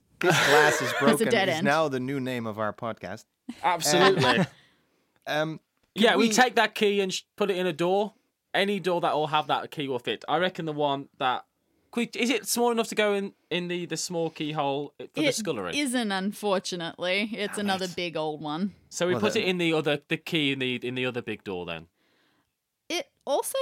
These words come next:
Speaker 2: doesn't fit in the south door one. In fact, it actually fits in the keyhole for the door that leads back outside where you came in.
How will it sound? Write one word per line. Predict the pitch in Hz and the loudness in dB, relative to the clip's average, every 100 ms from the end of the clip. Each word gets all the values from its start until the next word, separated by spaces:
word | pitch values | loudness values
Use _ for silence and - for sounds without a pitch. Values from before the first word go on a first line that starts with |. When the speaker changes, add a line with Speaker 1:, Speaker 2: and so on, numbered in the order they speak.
| 494 | -2
Speaker 2:
doesn't | 339 311 294 - | -2 -2 -4 -6
fit | 302 302 | -4 -2
in | 277 | -2
the | 247 | -2
south | - 285 339 - | -4 -2 -2 -4
door | - 196 143 | -4 -2 -2
one. | 135 87 190 233 - 240 | -4 -6 -6 -8 -10 -6
In | 254 302 | -4 -4
fact, | - 330 - - - - _ _ - | -2 -2 -4 -18 -20 -20 _ _ -2
it | 370 | -2
actually | 523 - 427 339 | -2 -2 -2 -2
fits | - 240 - - | -4 -6 -6 -2
in | 254 | 0
the | 247 | -2
keyhole | - 320 320 294 269 | -4 -4 -2 0 -2
for | - 254 | -2 -4
the | 226 202 | -2 -4
door | 165 220 240 240 | -2 2 2 2
that | 208 233 | -2 -4
leads | 220 240 196 | -2 -2 -4
back | 160 196 269 | 0 0 2
outside | 269 214 - - 190 381 - 160 202 | 0 0 0 -2 0 0 0 -2 -2
where | 214 | 0
you | 233 269 | 2 0
came | 240 226 196 214 | 0 0 0 0
in. | - 147 226 | 0 0 0